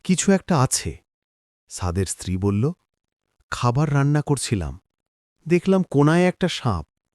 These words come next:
কিন্তু সেটা দৌড়ায় না, আক্রমণও করে না,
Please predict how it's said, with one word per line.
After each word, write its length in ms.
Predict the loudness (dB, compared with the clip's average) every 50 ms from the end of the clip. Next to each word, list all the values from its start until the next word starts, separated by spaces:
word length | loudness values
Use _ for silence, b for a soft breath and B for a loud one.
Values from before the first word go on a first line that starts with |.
| _ _ _ _ _ _ _ _ _ _ _ _ _
কিন্তু 220 | -4 -2 -2 0
সেটা 220 | 0 2 2 2 2
দৌড়ায় 440 | 4 4 4 4 4 4 2 2
না, 220 | 0 -2 -4 -10 -16 _ _ _ _ _ _ _ _ _ _ _ _ _ _ _ _
আক্রমণও 560 | -8 -8 -2 2 4 4 6 6 6 4 4
করে 280 | 2 0 -2 -2 0 -4
না, 220 | -6 -8 -12